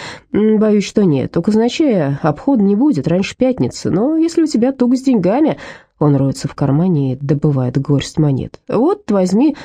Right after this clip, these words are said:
сколько нужно». «Я не знаю, сколько мне нужно, я тут новый, понятия не имею о ценах». «М, возьми все, в пятницу вернешь». «Спасибо, ты очень добр».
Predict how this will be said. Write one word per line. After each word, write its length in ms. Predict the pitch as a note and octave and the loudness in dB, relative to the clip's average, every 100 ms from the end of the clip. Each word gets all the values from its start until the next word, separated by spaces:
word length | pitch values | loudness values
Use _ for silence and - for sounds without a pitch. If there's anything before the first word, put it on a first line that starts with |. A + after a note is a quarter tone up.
| - - | -20 -18
сколько 360 | - D3+ C#3+ | -2 -2 2
нужно». 380 | E3 C3 - - - _ _ _ _ - | 0 0 -4 -10 -10 _ _ _ _ -10
«Я 200 | E3 C3 | -6 -6
не 80 | C3 | -8
знаю, 260 | - C#3+ | -4 -2
сколько 320 | E3 - D3 D#3+ | -2 -4 -2 0
мне 140 | E3 | 2
нужно, 240 | D3+ C3 | 0 0
я 100 | C#3 | -2
тут 160 | C3+ D3 | -2 0
новый, 340 | D3 F#3+ D#3+ - - - | 2 2 -2 -4 -18 -18
понятия 400 | - E3+ E3 F#3 | -2 2 2 2
не 140 | G#3+ G3+ | 0 2
имею 240 | F3+ C3+ | 2 0
о 20 | |
ценах». 420 | C#3+ - B2+ - - _ _ | -2 -2 -4 -4 -12 _ _
«М, 200 | - G3+ | 0 2
возьми 340 | E3 D3 E3 | 2 2 0
все, 300 | D#4 - F4 | 0 0 0
в 40 | C#3+ | 0
пятницу 440 | - D#3+ C4 F#4 | -2 0 0 2
вернешь». 480 | B3+ C#3 C#3 A#3 - _ _ _ - E3+ | 0 2 0 -2 -8 _ _ _ -8 -8
«Спасибо, 720 | - - D3+ - - C3+ C3 - - - | -8 -4 -4 -4 -4 -2 -2 -6 -18 -4
ты 180 | - D#3+ | 0 2
очень 300 | C3 - C#3+ | 2 -2 -2
добр». 380 | C3 C3+ - | 0 -2 -2